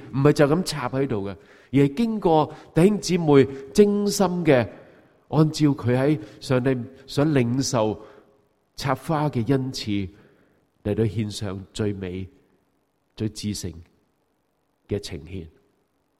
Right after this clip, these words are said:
我希望我哋都透過一啲視覺上邊嘅藝術，當你再有機會返到嚟堅振呢個嘅禮堂嘅時候，左右兩邊嗰個嘅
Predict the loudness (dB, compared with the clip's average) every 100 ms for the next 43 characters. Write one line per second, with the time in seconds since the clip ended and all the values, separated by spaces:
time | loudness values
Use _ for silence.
0 | _ _ _ _ _ _ _ -2 -2 0
1 | 0 0 0 0 0 0 2 2 2 0
2 | 0 -2 -4 -16 -10 -4 -2 -2 -4 -2
3 | -4 -4 -8 -10 -10 -10 -12 -12 -16 _
4 | _ -20 _ -8 2 6 6 6 6 6
5 | 6 6 6 2 2 4 4 4 2 -4
6 | -18 -20 -10 -2 0 4 4 4 2 2
7 | 2 4 2 2 2 0 0 -2 -2 -2
8 | -8 -20 _ 6 8 8 8 6 4 2
9 | -4 -2 0 4 4 4 0